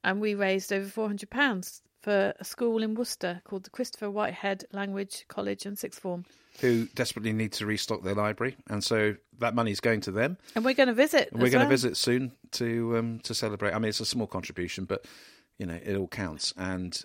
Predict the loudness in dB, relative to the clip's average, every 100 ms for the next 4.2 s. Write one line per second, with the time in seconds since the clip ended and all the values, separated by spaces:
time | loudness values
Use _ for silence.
0 | -6 -8 -6 -6 -6 -8 _ _ -18 -18
1 | -18 -18 -4 2 4 4 0 -4 _ _
2 | -6 -4 -2 -4 -6 -2 0 0 -4 -10
3 | -16 -8 -8 -8 -10 -10 -8 -10 -12 -10
4 | -10